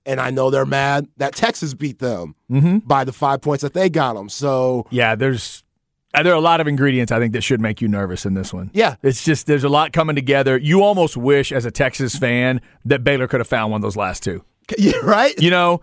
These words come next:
Speaker 2: just so you're not having to deal with full anger. They already hate you that much. They already love to beat you that much. It's their place. Packed in on a Saturday. Dude, it's gonna be insane. And we've seen this Texas team start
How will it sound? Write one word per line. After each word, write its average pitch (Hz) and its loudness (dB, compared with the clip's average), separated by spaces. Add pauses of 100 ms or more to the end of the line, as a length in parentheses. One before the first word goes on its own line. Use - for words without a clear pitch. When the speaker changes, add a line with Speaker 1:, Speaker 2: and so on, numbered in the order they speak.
(100)
Speaker 2:
just 175 0 (120)
so 180 2
you're 180 4
not 175 2
having 156 0
to 147 0
deal 143 4
with 127 0
full 143 2
anger. 123 0
They 113 2
already 185 4
hate 175 0
you 180 2
that 165 2
much. 123 -2 (220)
They 131 4
already 170 2
love 156 4
to 160 2
beat 156 -2
you 160 4
that 147 2
much. 127 2
It's - -4
their 160 4
place. 139 0 (220)
Packed 165 0
in 165 2
on 160 2
a 120 -2
Saturday. 160 2 (300)
Dude, 117 0 (260)
it's - 2
gonna 170 0
be 151 -2
insane. 156 0 (360)
And 131 0 (180)
we've 131 0
seen 175 2
this 160 0
Texas 156 -2
team 135 0
start - 0